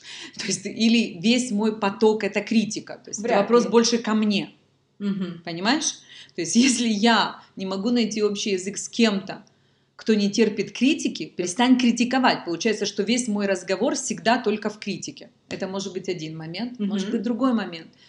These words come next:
Speaker 1: Человек воспринимает критикой любое несогласие с
Speaker 2: Его
Speaker 1: ним.
Speaker 2: мнением.
Speaker 1: Но разность мнений — это вообще не критика.
Speaker 2: Это просто
Speaker 1: Да, то
Speaker 2: разность
Speaker 1: есть это
Speaker 2: мнений.
Speaker 1: разность мнений. Другой ещё момент —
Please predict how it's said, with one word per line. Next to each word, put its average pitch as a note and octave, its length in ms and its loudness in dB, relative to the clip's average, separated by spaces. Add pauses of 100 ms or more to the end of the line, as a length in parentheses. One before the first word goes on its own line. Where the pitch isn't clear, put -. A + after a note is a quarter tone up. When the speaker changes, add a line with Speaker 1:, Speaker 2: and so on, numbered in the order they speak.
(220)
Speaker 1:
Человек A3+ 320 -4
воспринимает G3+ 580 -6
критикой B3 560 -6
любое G3+ 520 -2 (280)
несогласие G#3+ 1120 -2
с - 160 0
Speaker 2:
Его A3+ 140 4
Speaker 1:
ним. A3+ 240 6
Speaker 2:
мнением. D#3 420 -14 (560)
Speaker 1:
Но D#3 120 -8
разность G#3 500 0
мнений — A#3 500 2
это E3+ 140 -6
вообще E3+ 280 -2
не A3+ 160 4
критика. B3+ 600 0 (720)
Speaker 2:
Это - 120 -14
просто - 260 -8
Speaker 1:
Да, B3+ 60 8
то C#4 60 6 (120)
Speaker 2:
разность F#3 200 2
Speaker 1:
есть D#3+ 100 0
это D#3+ 100 4
Speaker 2:
мнений. E3+ 120 2
Speaker 1:
разность A3 360 2
мнений. B3 520 6 (720)
Другой F#3+ 640 2
ещё A#3 260 0
момент — E3+ 440 -10